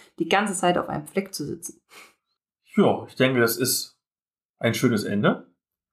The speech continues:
Speaker 2: Wir haben über Essen geredet als Ende, das ist immer gut.
Speaker 1: Ja, und
Speaker 2: <laughs>
Speaker 1: übers Feiern. Also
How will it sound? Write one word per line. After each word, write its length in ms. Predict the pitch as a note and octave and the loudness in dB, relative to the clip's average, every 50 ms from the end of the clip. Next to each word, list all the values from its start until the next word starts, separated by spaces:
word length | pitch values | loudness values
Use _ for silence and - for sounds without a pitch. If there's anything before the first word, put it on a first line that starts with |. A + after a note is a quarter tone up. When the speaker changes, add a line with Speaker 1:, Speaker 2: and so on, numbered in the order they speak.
| _ _ _ - | _ _ _ -2
Speaker 2:
Wir 100 | A#2+ A2+ | -2 0
haben 80 | B2 | 2
über 340 | B2+ B2 A#2 A2+ G#2 - - | 2 2 2 2 2 0 0
Essen 240 | - B2 A#2+ - E3+ | 0 0 0 0 0
geredet 280 | D3+ C#3+ C#3 D3 D#3+ E3 | 2 4 4 4 4 4
als 160 | D3+ - - | 2 2 0
Ende, 200 | - D3+ F3 F#3 | 0 2 2 2
das 140 | C#3+ A#2+ - | 2 0 -2
ist 80 | - | -4
immer 200 | B2 A#2 A#2 A#2+ | -4 -2 0 0
gut. 220 | C3 D3 D#3+ F#3 - | 0 0 -2 -2 2
Speaker 1:
Ja, 240 | F#3+ G3 F#3+ - C#3 | 2 2 2 2 2
und 140 | G3 F#3+ | 0 0
Speaker 2:
<laughs> 20 | - | 0
Speaker 1:
übers 240 | F3 F3+ F3+ F3+ - | -2 -2 -4 -6 -6
Feiern. 480 | - - F#3 F#3 G#3 A#3 B3+ C4 C4+ | -4 -2 0 0 2 0 -2 -4 -6
Also 400 | A#3+ G#3 F#3+ F#3 F3+ F#3 F#3 F3+ | -8 -10 -8 -8 -8 -8 -8 -10